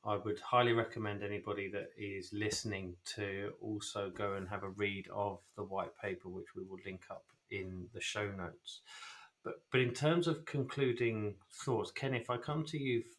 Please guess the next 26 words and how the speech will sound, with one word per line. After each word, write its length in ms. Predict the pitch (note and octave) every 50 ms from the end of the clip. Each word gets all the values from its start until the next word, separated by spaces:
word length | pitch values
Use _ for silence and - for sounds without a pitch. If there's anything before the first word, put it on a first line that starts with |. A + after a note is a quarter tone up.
| _ _ _
first, 840 | - - - - - A#2+ A2+ G2+ F2+ F2 - - - - - - - _ _ - B2
that 220 | A2+ - - -
the 400 | - A2 A2 A2 G#2+ G#2+ G#2+ G#2+ G#2+ - - - - - _ _ _ _ _ _ _ _ _ _ _ _ _ _ _ _ _ _ _ -
two 220 | - - D#3+ D3+ D3
elements 380 | C3+ B2 A#2 A#2+ A#2 - -
to 60 | - A#2+
this. 180 | A2 G2+ -
Firstly, 380 | - - C#3 C3+ - - C3+ B2+
anything 540 | C3+ D3 C#3+ C#3 - C#3+ C3 B2+ A#2+ A#2 - - _ _ _ -
else 300 | A#2 A#2+ A#2 A#2 - -
that 100 | A#2+ -
you'd 160 | A2 A2 -
like 240 | A2+ G#2+ - - -
people 240 | A#2 - - G2+ -
to 80 | A2
take 300 | - - A#2 G#2+ G#2+ -
away 300 | G#2+ G#2 G#2+ G#2+ G#2 G#2
from, 360 | G#2 - A2+ G2+ F#2+ F#2+ - - _
from 220 | - - G#2 G#2 G#2
today's 340 | - G#2+ - G#2+ G2+ F#2+ -
conversation 680 | - - G2+ G2 F#2+ F#2+ G#2 G#2+ G2 - - G2+ F#2+
that 140 | G2 F#2 -
perhaps 360 | G2 F#2 G#2+ G2 - - -
we 80 | G#2 -
haven't 320 | - G#2+ - G#2 F2 -
covered 420 | - - G#2 F#2 F2 F2+ F2 -